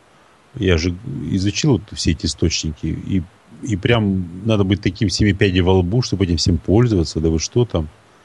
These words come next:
И, э, то-то нельзя, и это-то, будьте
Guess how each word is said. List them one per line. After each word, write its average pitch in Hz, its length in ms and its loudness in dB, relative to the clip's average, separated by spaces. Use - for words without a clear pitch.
И, 92 260 0
э, - 20 0
то-то 101 220 0
нельзя, 90 420 2
и 85 80 2
это-то, 90 300 0
будьте 85 1300 -2